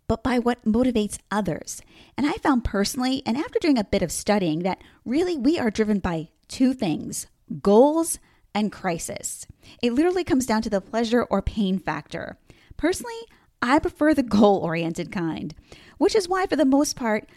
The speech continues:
I am not a procrastinator. It does happen occasionally, which is why I also appreciate deadlines, right? They keep us on track. They keep us moving forward.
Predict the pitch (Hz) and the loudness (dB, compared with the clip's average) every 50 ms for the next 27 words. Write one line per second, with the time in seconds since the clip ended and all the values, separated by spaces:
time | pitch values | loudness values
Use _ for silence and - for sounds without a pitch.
0 | - _ - 247 277 285 247 233 247 254 285 - - - 226 202 - 233 226 247 | -20 _ -2 2 2 4 4 4 4 4 2 0 -2 -2 -4 -2 -2 -2 -2 0
1 | 262 - - 185 160 - - - - - _ _ _ _ _ _ _ - - 247 | -2 -2 -4 -4 -4 -4 -6 -10 -12 -16 _ _ _ _ _ _ _ -8 -8 -8
2 | 247 - - 415 415 466 466 - 392 349 339 339 339 339 - - - 180 175 165 | -6 -2 0 2 2 2 2 0 0 0 0 2 0 -2 -2 -2 -2 -2 -2 0
3 | - 165 170 180 202 220 - 233 214 - 226 226 233 233 220 214 - 214 214 220 | -2 -2 -2 -2 -2 -2 -2 -2 -2 0 0 0 0 0 0 0 0 0 -2 -2
4 | - - 196 185 180 - 190 190 160 - 196 190 196 _ - - 294 302 226 180 | 0 0 -2 -2 -2 -4 -6 -8 -4 -4 -6 -6 -6 _ -4 -2 -2 -2 -2 -4
5 | 139 - - - - - - - - - 170 180 208 285 330 - - - _ _ | -8 -8 -8 -12 -12 -14 -14 -16 -14 -8 -4 -2 0 0 -2 -4 -8 -18 _ _
6 | _ - - 277 - - 277 277 277 269 - 277 262 254 247 - 359 311 - - | _ -6 -6 -6 -4 -4 -2 -2 -2 0 0 0 -2 -2 -4 -2 -2 -2 -2 -2
7 | - _ - - - - - - - - 214 214 - 208 214 208 - 208 208 202 | -6 _ -20 -20 -20 -20 -20 -16 -6 -6 -6 -4 -2 -4 -4 -2 0 0 0 0
8 | 208 208 202 - - 269 269 233 175 156 - - - - | 0 -2 -4 0 2 4 4 4 4 2 -2 -4 -10 -14